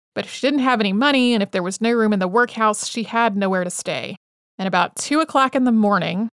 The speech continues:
on August thirty-first, she was thrown out of the kitchen of the rooming house where she'd been staying because she didn't have the money to pay. But she said she would go get the money, and she went out into the street to look for clients.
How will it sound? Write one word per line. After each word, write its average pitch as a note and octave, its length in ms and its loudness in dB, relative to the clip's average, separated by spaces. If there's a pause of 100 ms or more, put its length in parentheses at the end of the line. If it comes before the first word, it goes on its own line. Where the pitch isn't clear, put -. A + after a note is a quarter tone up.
on G3+ 280 0
August G3+ 340 -2
thirty-first, G3+ 580 -2
she A3 200 -4
was G#3+ 180 0
thrown B3+ 460 2
out C4 160 2
of C4 60 2
the C4 40 4
kitchen C#4 460 0
of A3+ 140 -2
the A#3 100 4
rooming A#3+ 340 2
house A3 320 2
where A3 80 0
she'd G#3 240 -4
been G#3 160 0
staying G3 320 0
because G#3 260 0
she B3+ 160 -2
didn't A#3 680 -2
have F3+ 220 -8
the F3+ 60 -6
money E3 220 -6
to F#3 140 -14
pay. - 400 -10 (640)
But - 160 0
she C4 180 -2
said F#4 640 0 (220)
she - 240 -2
would B3 240 0
go C#4 240 4
get A#3+ 320 -2
the F#3 80 -4
money, F3 320 -2
and G#3 120 -4
she - 160 -6
went A3+ 200 2
out C4 120 4
into D4+ 220 -2
the D#4 100 -2
street B3 520 -4
to A#3 100 -6
look G3 180 0
for G3 120 -6
clients. F3 640 -6